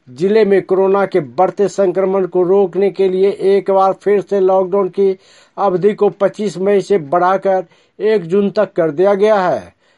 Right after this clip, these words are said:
ताकि उस समय तक जिले में कोरोना संक्रमित मरीजों की संख्या कम से कम तर हो सके। इसको ध्यान में रखते हुए जिले के सभी लोगों से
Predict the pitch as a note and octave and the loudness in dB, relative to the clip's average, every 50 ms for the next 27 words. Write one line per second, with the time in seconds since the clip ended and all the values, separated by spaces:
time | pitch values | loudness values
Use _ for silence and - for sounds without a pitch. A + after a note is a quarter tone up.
0 | _ _ - - F3 F3 E3+ E3+ F#3 F3+ F#3 G3 G3+ G3+ F#3 - - F#3+ F#3 F3 | _ _ -8 -4 -2 -2 -2 0 2 0 2 2 2 0 0 0 -2 -2 0 2
1 | F#3 F#3 F3 - G3+ G3 F#3+ F3 D#3 F3 F3 F#3 G3 F#3+ G3 F#3 G3 - F#3 G3 | 2 0 0 0 0 0 0 2 0 0 2 2 2 2 2 0 0 -2 0 0
2 | G3 F#3+ G3 F3+ - - F#3+ F3 D#3+ G3 G3+ G#3 G3+ - F3 F#3 G3 F#3+ F#3 E3+ | 0 0 0 -2 -2 -2 -2 -2 0 0 2 2 0 0 -2 -2 0 0 0 2
3 | G3+ G3 E3+ F3+ E3+ - - F#3+ G3+ F#3+ - - G3+ G3+ G3 F#3+ F#3+ - _ _ | 0 -2 0 -2 -6 -4 -2 -2 -2 -2 -2 -2 -2 -2 -2 -4 -6 -12 _ _
4 | _ _ _ _ - - G#3 G#3+ G#3 F3 - G#3+ G3 - - G3 G3+ F#3+ E3 G#3 | _ _ _ _ -6 -2 -2 -2 -2 -2 0 -2 -2 0 0 -2 -2 -2 0 0
5 | G3+ F3+ D3 C#3 D#3+ C#3+ - F3 F3+ D#3+ G3 F3+ D3 A#2 F#2+ F2+ - _ _ _ | 0 0 0 0 -2 -2 -2 -4 -2 0 0 0 0 -2 -4 -8 -18 _ _ _
6 | _ _ _ - F3 F#3+ G3+ G3+ - - - - G3 F#3+ C#3 B2 D#3 F3 F#3 F#3+ | _ _ _ -6 -2 0 0 0 -2 -4 -2 0 0 0 0 0 0 0 2 2
7 | F#3+ F#3 F#3 F#3 F3+ F#3 F#3 F3 - - G3 F#3+ F#3 G3 F#3 D#3+ D3+ F3+ F3+ G3 | 2 2 0 0 2 2 0 -2 0 0 2 2 4 4 2 2 2 0 2 2
8 | F#3+ F#3 - F#3 D#3+ - - F#3 F3+ D#3+ F#3 G3+ F#3+ F#3 F#3+ - F#3 G3+ F#3 F3+ | 2 0 0 -2 -4 -2 -2 -2 0 0 0 0 0 0 0 2 2 0 0 0
9 | - F3+ F3 F3 F3 | 0 0 0 0 -2